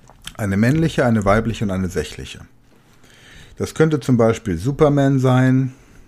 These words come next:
die Eiskönigin und Meister Yoda. Superman für männlich, die Eiskönigin für weiblich und Meister Yoda für neutral.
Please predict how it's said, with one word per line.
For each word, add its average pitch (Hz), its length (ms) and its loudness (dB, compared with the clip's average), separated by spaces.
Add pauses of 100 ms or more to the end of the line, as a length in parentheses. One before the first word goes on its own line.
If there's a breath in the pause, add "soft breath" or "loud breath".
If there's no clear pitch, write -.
(160 soft breath)
die - 140 -6
Eiskönigin 120 1040 0 (260)
und 101 160 -4
Meister 90 360 -4
Yoda. 73 480 -8 (1080 loud breath)
Superman 101 540 -2
für 90 160 -6
männlich, 175 560 -2
die - 140 -8
Eiskönigin 101 680 -4
für 85 180 -6
weiblich 156 680 -2
und 87 200 -8
Meister 87 380 -4
Yoda 101 600 0
für - 220 -12
neutral. 82 540 -12